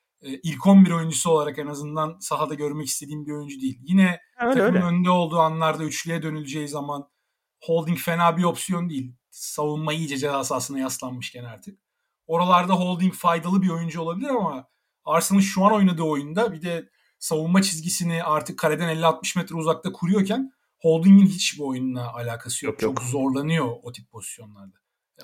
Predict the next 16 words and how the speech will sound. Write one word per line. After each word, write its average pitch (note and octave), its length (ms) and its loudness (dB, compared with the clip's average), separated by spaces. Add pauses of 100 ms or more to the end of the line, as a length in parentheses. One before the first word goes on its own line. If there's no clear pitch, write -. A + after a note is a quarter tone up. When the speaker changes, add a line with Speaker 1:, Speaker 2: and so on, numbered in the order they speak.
Speaker 2:
Aynen A2 260 -4
Speaker 1:
Geçen A2 180 0
Speaker 2:
öyle. F3 80 2
Speaker 1:
sene E3+ 180 -8
Speaker 2:
Bir F#3 80 4
Speaker 1:
sona D#3+ 220 0
karşı D#3+ 340 -2
gördüğü D#3 260 -8
kırmızıyı D#3+ 440 -8
da C3 100 -6
benzer C3+ 340 -4
bir C3 40 -8
pozisyonda C#3 440 -6
görmüştü. G#2+ 420 -6 (220)
Açıkta B2+ 340 -6
yakalanınca. A2+ 500 -8